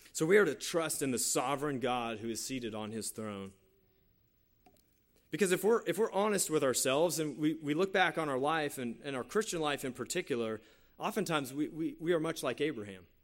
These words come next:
That we've waffled at times.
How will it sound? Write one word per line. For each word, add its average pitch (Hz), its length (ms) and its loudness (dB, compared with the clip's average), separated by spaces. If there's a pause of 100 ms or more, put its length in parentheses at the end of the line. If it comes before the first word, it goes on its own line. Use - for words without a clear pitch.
(1300)
That 151 160 0
we've 165 180 2
waffled 151 540 2
at 113 100 -4
times. 101 600 -6